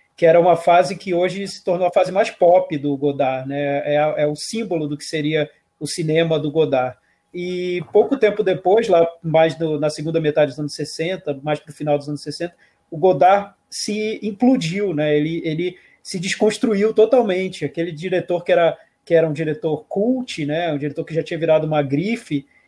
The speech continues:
ele sumiu ali no, nos filmes que ele começou a fazer. Eram filmes muito radicais, mu-, nu-, num experimentalismo quase de confronto com quem assistia aos filmes, muito politizados,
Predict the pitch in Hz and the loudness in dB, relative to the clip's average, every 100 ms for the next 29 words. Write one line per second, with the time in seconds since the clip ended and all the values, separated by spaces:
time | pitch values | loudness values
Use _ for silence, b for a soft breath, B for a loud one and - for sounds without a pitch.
0 | _ - 175 214 240 247 247 247 - 285 | _ -4 -4 -2 0 2 4 2 0 2
1 | 269 233 240 233 175 156 156 156 151 151 | 2 2 2 6 4 4 -2 -6 -6 -6
2 | - 165 147 160 147 160 156 151 147 156 | -6 -10 -8 -10 -10 -6 -8 -6 -4 -4
3 | 139 143 143 151 190 185 156 226 269 240 | -2 -2 -2 -4 -8 -8 -4 -2 2 2
4 | 202 - 165 175 190 170 143 147 170 185 | 0 0 4 6 6 4 2 -6 -8 -10
5 | b b 165 175 170 170 170 180 - 196 | b b -8 -6 -6 -8 -8 -8 -4 -2
6 | 185 180 175 185 175 185 202 - 208 202 | 0 -2 2 2 2 -6 -4 2 2 2
7 | 247 247 214 160 143 196 - 233 226 - | 0 0 0 -8 -12 -12 0 0 0 -2
8 | 185 196 202 - 165 - 160 160 151 151 | 0 0 -2 -10 -12 -6 -6 -2 -2 -4
9 | 147 - 156 147 143 B B - 147 - | -8 -14 -4 0 0 B B 0 0 0
10 | 151 156 165 147 156 247 - 208 196 - | -8 -6 -6 -4 -4 -4 0 0 0 -8
11 | 165 139 151 175 185 190 185 | -4 2 4 4 2 -2 -12